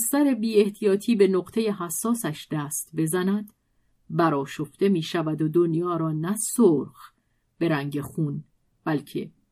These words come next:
سفید می‌بیند. و می‌دانیم که رنگ سفید در درجات گرما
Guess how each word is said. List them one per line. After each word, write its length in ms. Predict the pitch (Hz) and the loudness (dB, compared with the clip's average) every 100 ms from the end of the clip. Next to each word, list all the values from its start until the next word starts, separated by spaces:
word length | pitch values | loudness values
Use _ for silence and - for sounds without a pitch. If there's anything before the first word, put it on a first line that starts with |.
| _ | _
سفید 720 | - - 233 233 262 254 - | -6 4 4 6 4 4 2
می‌بیند. 640 | 143 139 127 139 147 - _ _ _ _ _ _ _ _ | -6 -4 -4 -6 -10 -14 _ _ _ _ _ _ _ _
و 100 | 208 | 4
می‌دانیم 600 | 202 190 - - - 160 - _ _ _ | 6 6 4 -4 -8 -12 -20 _ _ _
که 120 | - | -6
رنگ 340 | 147 165 160 156 | -2 0 0 -2
سفید 760 | - 151 - 190 202 214 208 | -4 -6 -6 -6 -4 -4 -2
در 160 | 202 214 | 0 2
درجات 640 | 202 208 208 208 262 254 | 2 4 4 4 2 2
گرما 800 | 262 214 214 196 185 180 202 233 | 0 2 2 2 2 0 0 -2